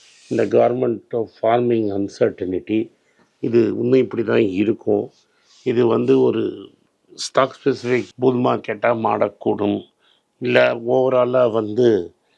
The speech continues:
மார்க்கெட் விழுமான்னு தெரில. ஏன்னா, அமெரிக்கன் இன்ட்ரெஸ்ட் ரேட்ஸும் இருக்கு. இதெல்லாம் பார்த்து வருங்காலத்துல என்ன பண்ணணும்னு நம்ம பேசுவோம். டாடா மோட்டார்ஸ்ல உங்களுக்கு ஹாப்பி. அதே சமயத்துல ஹிண்டால்கோ ஸ்டாக் விழுந்திருக்கு. இதை நான் கன்சிடர் பண்ண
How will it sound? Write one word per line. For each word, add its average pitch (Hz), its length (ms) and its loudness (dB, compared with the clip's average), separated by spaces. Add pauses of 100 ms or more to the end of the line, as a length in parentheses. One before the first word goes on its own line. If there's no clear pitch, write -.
(320)
மார்க்கெட் 113 520 0
விழுமான்னு 117 500 0
தெரில. 92 520 -2
ஏன்னா, 113 220 0 (100)
அமெரிக்கன் 117 340 -2
இன்ட்ரெஸ்ட் 107 400 -6
ரேட்ஸும் 104 440 -4
இருக்கு. 95 400 -8 (460)
இதெல்லாம் 117 480 -2
பார்த்து 110 600 -2 (440)
வருங்காலத்துல 117 600 0
என்ன 110 240 -4
பண்ணணும்னு 107 460 -6
நம்ம 95 220 -6
பேசுவோம். 92 480 -8 (560)
டாடா 117 320 0
மோட்டார்ஸ்ல 101 520 -4
உங்களுக்கு 95 500 -2
ஹாப்பி. 110 600 -2 (340)
அதே 120 280 2
சமயத்துல 104 540 -4
ஹிண்டால்கோ 110 500 0
ஸ்டாக் 90 460 -6
விழுந்திருக்கு. 113 560 0
இதை 98 180 2
நான் 90 160 -4
கன்சிடர் 113 380 0
பண்ண 110 200 -4